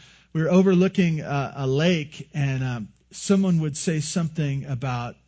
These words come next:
a lake or fishing, and then all of a sudden, the music people kinda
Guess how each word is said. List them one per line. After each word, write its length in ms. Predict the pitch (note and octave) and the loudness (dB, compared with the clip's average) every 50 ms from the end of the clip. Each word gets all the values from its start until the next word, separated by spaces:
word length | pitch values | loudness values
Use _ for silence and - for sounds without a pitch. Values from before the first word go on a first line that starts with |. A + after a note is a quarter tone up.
| _ _ _ | _ _ _
a 100 | - C3 | -8 -6
lake 500 | B2 B2 C3+ D3+ D#3+ C3+ G#2+ G#2+ - - - _ | -4 -2 -2 -2 -2 -4 -6 -10 -14 -20 -14 _
or 100 | B2+ B2 | -10 -10
fishing, 640 | B2 - - E3 E3+ E3+ - - B2 A2 G#2+ G2+ | -10 -10 -6 -4 -4 -4 -4 -6 -6 -6 -6 -6
and 120 | - B2 C3 | -4 -4 -4
then 140 | C#3 C3+ - | -4 -4 -6
all 300 | - C3+ C3+ C#3+ D3+ D#3 | -6 -4 -2 -2 -2 -2
of 80 | D3+ | -4
a 80 | D3 D3 | -6 -6
sudden, 560 | - - - D3+ C#3 B2 A#2+ A2+ G#2+ G#2+ G#2+ - _ _ _ _ - _ _ _ _ _ | -6 -6 -4 -4 -4 -6 -6 -6 -6 -6 -8 -12 _ _ _ _ -20 _ _ _ _ _
the 80 | C3+ | -2
music 440 | C3 C3+ C#3+ D#3+ D3 D3 D3+ D3+ - | 2 2 2 2 2 0 -4 -6 -4
people 300 | - D3 D3 D3 C#3 B2 | -2 -2 -2 -2 -4 -8
kinda 340 | A#2 - C#3+ C3+ B2 A#2+ A2 | -8 -6 -6 -4 -4 -6 -8